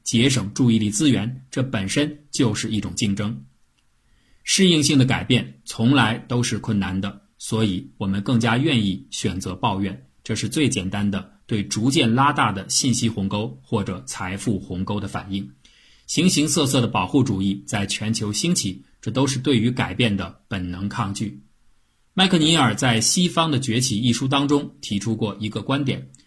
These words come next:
他挑战了汤因比的说法，说并不是偶发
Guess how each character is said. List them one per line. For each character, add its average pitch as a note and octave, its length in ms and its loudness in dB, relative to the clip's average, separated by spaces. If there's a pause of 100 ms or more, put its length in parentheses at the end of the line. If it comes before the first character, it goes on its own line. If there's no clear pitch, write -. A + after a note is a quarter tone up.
(180)
他 C3 140 -2
挑 G#2 260 -2
战 C3 200 2
了 F#2+ 140 -2
汤 C3 220 -2
因 C#3 160 2
比 G#2 120 -2
的 F#2+ 100 -8
说 A#2+ 160 0
法， F2+ 320 -8 (300)
说 D#3+ 200 0
并 D#3+ 360 4
不 G#2 180 0
是 - 440 -2
偶 F#2 180 -6
发 C3 400 2